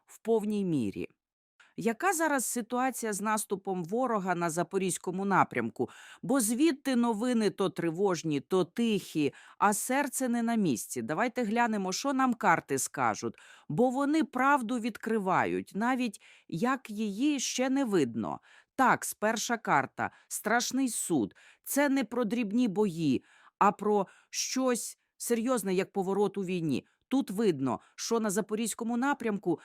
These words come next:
зараз вирішується дуже багато, як для нас, так і для ворога. Ворог збирає всі сили, бо розуміє, або вони зараз просунуться, або втратять шанс. А, м, для нас то момент, коли треба бути максимально зібраними, бо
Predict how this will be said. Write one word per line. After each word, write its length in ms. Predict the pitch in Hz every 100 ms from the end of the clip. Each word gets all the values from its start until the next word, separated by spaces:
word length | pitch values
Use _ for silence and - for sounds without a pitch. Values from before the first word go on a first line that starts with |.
| - -
зараз 480 | 165 247 254 226
вирішується 600 | 208 208 233 - 220 220
дуже 360 | 190 226 240 190
багато, 440 | 170 170 170 151
як 220 | 165 185 170
для 200 | 202 220
нас, 300 | 262 285 -
так 220 | 208 -
і 60 |
для 200 | 160 180
ворога. 560 | 180 151 120 110 98 76 - - - - -
Ворог 380 | 156 226 277 226
збирає 520 | 175 190 214 214 214
всі 260 | 190 - 220
сили, 580 | - 277 294 226 156 - _ _
бо 480 | 156 151 220 220 202 - -
розуміє, 720 | 185 196 247 233 151 120 107 - _ _
або 340 | 196 190 254 302
вони 360 | 233 226 247
зараз 380 | 196 233 226 214
просунуться, 840 | - 220 - 175 131 104 - 104 -
або 240 | 185 233
втратять 580 | 208 214 196 175 175 -
шанс. 460 | - 104 - - - - - - -
А, 320 | 170 170 165
м, 480 | 156 147 147 131 135
для 180 | 170 196
нас 260 | 262 294
то 120 | -
момент, 460 | 220 214 220 269 240
коли 260 | - 208 220
треба 300 | 220 202 202
бути 280 | 202 214
максимально 720 | 190 196 - 208 214 226 220
зібраними, 840 | 202 175 180 135 120 98 76 82 92
бо 340 | 110 165 160